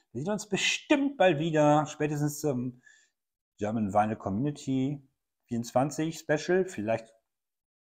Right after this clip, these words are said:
aber sehen wir dieses Video auch erst hinterher. Kann auch gut sein. Egal,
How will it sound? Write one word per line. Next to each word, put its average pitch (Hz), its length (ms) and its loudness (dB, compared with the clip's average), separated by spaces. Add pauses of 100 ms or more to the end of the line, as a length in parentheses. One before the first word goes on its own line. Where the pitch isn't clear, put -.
(680)
aber 107 260 2
sehen 110 280 -2
wir 101 80 -4
dieses 104 340 -8
Video 101 240 -2
auch 101 60 -4
erst 95 180 -4
hinterher. 95 440 -8
Kann 120 220 -10
auch - 220 -6
gut - 160 -16
sein. - 160 -20 (400)
Egal, 82 680 6